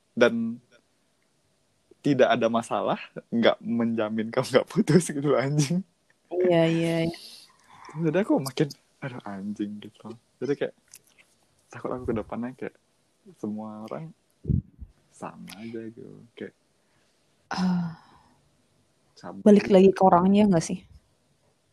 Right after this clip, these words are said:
Speaker 1: Nggak tahu, aku belum ada aku nemuin kayak gitu orang. Yang nggak kayak gitu.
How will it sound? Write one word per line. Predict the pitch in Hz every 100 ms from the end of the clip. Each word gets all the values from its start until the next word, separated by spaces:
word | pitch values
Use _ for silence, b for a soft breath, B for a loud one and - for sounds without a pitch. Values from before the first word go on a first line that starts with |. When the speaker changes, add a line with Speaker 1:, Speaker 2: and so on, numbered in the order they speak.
| -
Speaker 1:
Nggak | - -
tahu, | 123 131
aku | 135 139
belum | 107
ada | 107 113
aku | 123
nemuin | 131 127 127 127
kayak | 127 117
gitu | 120 131
orang. | 127 139 - _ -
Yang | 123
nggak | 117 -
kayak | -
gitu. | 110 117